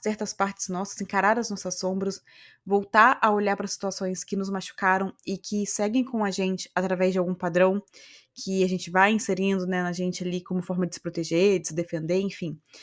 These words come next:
Só que esse desconforto de lidar com isso, esse desafio de lidar com isso, de encarar essa sombra e falar, "Tá, realmente, eu, eu tô agindo dessa forma, eu tenho caído nesse padrão"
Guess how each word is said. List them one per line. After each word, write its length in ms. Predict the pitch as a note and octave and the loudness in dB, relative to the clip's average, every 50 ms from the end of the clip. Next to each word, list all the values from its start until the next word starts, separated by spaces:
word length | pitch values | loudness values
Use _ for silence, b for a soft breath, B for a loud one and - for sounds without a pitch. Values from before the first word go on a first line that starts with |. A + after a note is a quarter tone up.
| B B B B | B B B B
Só 180 | - - G#3+ | 0 2 2
que 380 | A3 G#3+ - - A3+ G3+ - _ _ _ _ _ _ _ _ _ _ - | 2 2 0 -4 -4 -4 -4 _ _ _ _ _ _ _ _ _ _ 2
esse 320 | A#3+ - C4 A#3 - _ _ _ | 2 2 2 -4 -6 _ _ _
desconforto 680 | - G3+ - - C4+ B3+ - - B3+ C#4 C4+ - - G#3 | -8 -4 2 4 4 4 4 6 4 4 4 2 -4 -6
de 160 | F#3+ F#3+ F#3+ | -4 -2 0
lidar 240 | G3 G3 F#3 F#3 F3 | 0 2 2 2 2
com 140 | F3+ - G3 | 0 -2 -4
isso, 260 | G3 G3+ G3 - - | -2 -2 -2 -4 -4
esse 220 | F#3+ - - G3 | -6 -6 -6 -8
desafio 560 | F3+ F3+ F3+ G3+ G3+ G3 - - A#3 B3+ D4 C4 | -8 -6 -4 -4 -4 -4 -2 0 2 2 2 2
de 80 | G#3+ | 2
lidar 300 | G3+ G3 F3+ F3 E3+ F3 | 0 2 4 6 4 4
com 140 | F3+ - - | 4 0 -4
isso, 220 | F#3 F#3 F3+ - | -4 -4 -4 -6
de 100 | - - | -8 -6
encarar 300 | F#3 F#3 - F#3 F#3 F#3 | -6 -4 -2 -2 0 0
essa 120 | G#3 G#3 G#3 | 0 -2 -4
sombra 220 | - F#3+ G3+ G3+ | -4 -4 -2 -4
e 40 | F#3 | -4
falar, 140 | - F#3 F3+ | -6 -8 -4
"Tá, 160 | - F#3 F3 | -2 0 0
realmente, 400 | E3+ E3 F#3 F#3 G3+ F#3 F3 E3 | 0 -2 -2 -2 -2 -2 -4 -6
eu, 100 | F3 F3 - _ _ _ _ - | -8 -12 -14 _ _ _ _ -2
eu 140 | F3+ F#3 | 0 0
tô 380 | F3+ - - G3 F#3+ G3 G3+ - - | 0 0 0 2 2 2 2 2 2
agindo 240 | G#3 F#3 F#3+ F#3+ F#3 | 2 2 2 0 -2
dessa 200 | E3+ - - F#3 | -2 -4 -6 -6
forma, 400 | - - F#3+ F3 E3+ E3+ E3 D#3+ b b b b b b b | -2 -2 -2 0 -2 -4 -8 -10 b b b b b b b
eu 100 | F3 F3 | -4 -2
tenho 200 | F3 F#3 F#3+ G3+ | 2 2 0 0
caído 280 | G3 - G3 F#3 F3+ F3+ | 0 0 0 0 0 0
nesse 180 | F3+ E3 - | -2 -2 -4
padrão" 560 | - - D#3 D#3 D#3+ F3 G3 G#3 A3 G#3 F#3+ | -6 -6 -4 0 4 4 6 6 4 2 -2